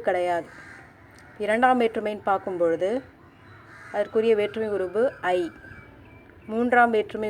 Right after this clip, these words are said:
உருபு, அதற்குரிய உருபு ஆல்.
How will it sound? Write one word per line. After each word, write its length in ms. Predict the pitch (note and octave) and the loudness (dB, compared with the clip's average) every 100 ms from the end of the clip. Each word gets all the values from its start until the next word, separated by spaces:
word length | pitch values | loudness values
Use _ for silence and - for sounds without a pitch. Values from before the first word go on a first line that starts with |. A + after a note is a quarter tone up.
| G3+ | -2
உருபு, 260 | F#3+ F#3 G3 | -2 -2 0
அதற்குரிய 500 | F3+ F#3 - G#3 G#3 A#3 C#4+ G3+ | 0 -2 -4 -6 0 0 -2 -6
உருபு 280 | G3 G3+ G#3+ C#4 F4 - - - - - - F#3 | -4 0 4 2 2 -10 -20 -20 -20 -20 -2 4
ஆல். 240 | F#3+ F#3+ | 6 6